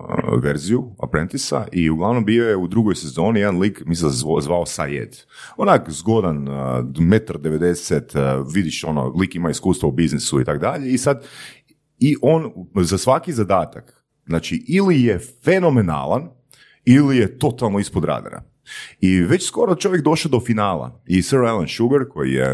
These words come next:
verzija Donalda Trumpa u Velikoj Britaniji, kaže mu, makar je rasturio taj zadnji zadatak sa svojim timom, rekao mu je, "Moram otpustiti tebe, jer ti si zvijezda. Znači, ja ne trebam zvijezde, ja trebam ljude koji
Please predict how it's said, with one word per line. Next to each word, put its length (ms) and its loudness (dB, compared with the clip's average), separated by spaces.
verzija 340 -2
Donalda 340 -2
Trumpa 380 -2
u 500 -4
Velikoj 300 -2
Britaniji, 460 -2
kaže 360 6
mu, 280 2
makar 440 4
je 140 2
rasturio 680 2
taj 200 0
zadnji 280 -2
zadatak 440 -4
sa 100 -6
svojim 260 0
timom, 360 2
rekao 240 -2
mu 100 -2
je, 40 2
"Moram 320 0
otpustiti 540 -4
tebe, 420 -6
jer 180 -4
ti 140 -2
si 160 -2
zvijezda. 640 -4
Znači, 260 -4
ja 120 -4
ne 240 -2
trebam 320 -8
zvijezde, 460 -2
ja 100 -2
trebam 300 -4
ljude 260 2
koji 420 -2